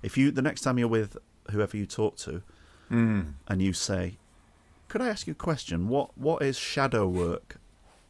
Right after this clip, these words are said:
Speaker 1: Right?
Speaker 2: <laughs>
Speaker 1: And let them explain it, 'cause I don't wanna, like, preempt it and ruin it. I think that is, it's something I've never done with a professional. I'd be interested to do that.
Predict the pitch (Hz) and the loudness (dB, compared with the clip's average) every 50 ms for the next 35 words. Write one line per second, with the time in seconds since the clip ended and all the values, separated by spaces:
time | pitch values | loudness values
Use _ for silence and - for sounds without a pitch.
0 | _ _ - 101 - 92 101 120 - - - - - - - - - - - - | _ _ -4 -2 0 0 0 -2 -4 -6 -16 -20 -20 -20 -20 -20 -20 -20 -20 -20
1 | - - - - - - - 110 101 98 113 120 - - 110 120 110 113 - - | -20 -20 -18 -14 -10 -4 2 2 4 8 8 8 6 8 6 6 8 8 4 2
2 | - - - 120 113 107 98 85 87 92 - - - - - - - - - - | -2 -2 2 4 4 4 4 2 0 -4 -6 -10 -18 -18 -18 -20 -20 -20 -20 -20
3 | _ _ _ _ _ - - 104 92 101 98 98 101 95 73 95 90 90 87 87 | _ _ _ _ _ -8 -6 0 4 4 4 6 4 0 0 0 -2 0 0 -2
4 | 87 - - - 98 95 90 87 82 - - - - 90 90 92 92 90 85 82 | -2 -4 -4 -4 -2 0 0 -2 -4 -6 -8 -6 -6 -4 -2 -2 0 0 0 -2
5 | 85 - _ - _ _ _ - - _ - - - _ - - - - - - | -4 -6 _ -16 _ _ _ -20 -20 _ -20 -20 -20 _ -20 -20 -20 -20 -10 -2
6 | 107 110 110 - - 98 90 - 92 98 - - 92 90 90 - - 110 - - | 0 0 2 2 0 -2 0 0 0 0 2 2 0 -2 -2 -4 -4 -4 -2 2
7 | - 147 151 127 98 101 123 113 110 104 95 - 85 98 90 87 87 85 85 82 | 2 2 2 4 4 4 4 4 2 0 0 0 -2 -2 -2 0 0 0 0 0
8 | 87 85 82 80 - - 90 - - 113 120 - - 76 76 80 87 104 104 101 | -2 -2 -2 -4 -8 -8 -8 0 2 2 2 0 -2 -8 -6 -4 -4 -4 -4 -4
9 | 92 82 - - 80 - - - - - 80 87 76 76 80 95 107 | -4 -4 -4 -6 -8 -8 -8 -14 -14 -12 -10 -8 -6 -4 -4 -6 -6